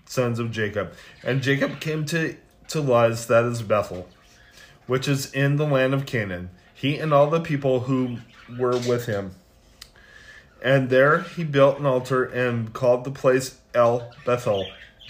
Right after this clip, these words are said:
because there God had revealed himself to him when he fled from the, his brother. And Deborah, Rebekah's nurse, died, and she was buried under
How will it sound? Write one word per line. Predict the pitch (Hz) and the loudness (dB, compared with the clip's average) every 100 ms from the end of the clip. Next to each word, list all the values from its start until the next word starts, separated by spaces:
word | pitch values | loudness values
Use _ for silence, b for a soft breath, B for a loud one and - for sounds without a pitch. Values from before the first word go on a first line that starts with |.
| - | -8
because | 139 123 - | -2 -2 -2
there | 135 127 151 | 2 4 4
God | 135 131 131 131 | 2 2 2 2
had | 135 131 | -2 -2
revealed | 139 131 120 123 | -2 0 0 0
himself | 127 120 127 113 110 - | -4 -4 2 2 2 -2
to | 127 113 110 | -4 -2 -4
him | 92 - 117 107 104 B B B B B | -8 -8 -6 -6 -8 B B B B B
when | 120 117 | -2 0
he | 117 127 | 0 -2
fled | 131 131 127 120 120 | -4 0 2 2 0
from | - 120 117 117 | -8 -6 -4 -4
the, | 117 - - | -6 -10 -14
his | 185 127 | -8 -8
brother. | 101 117 101 92 87 - - - - - - - - - - B B B B - | -2 0 0 0 -8 -12 -20 -20 -20 -20 -20 -20 -20 -20 -20 B B B B -6
And | 120 | -2
Deborah, | 120 123 143 151 147 - | 4 4 6 4 2 -10
Rebekah's | 147 143 127 131 151 143 - | -6 0 2 2 0 -6 -8
nurse, | 131 123 113 - - | -2 0 0 -4 -8
died, | 123 107 107 107 | 0 2 2 0
and | - 120 120 | -2 -8 -6
she | 131 | -4
was | 147 117 | -4 -6
buried | - 123 120 127 - 123 | -2 2 2 2 -2 -6
under | 123 127 | -2 0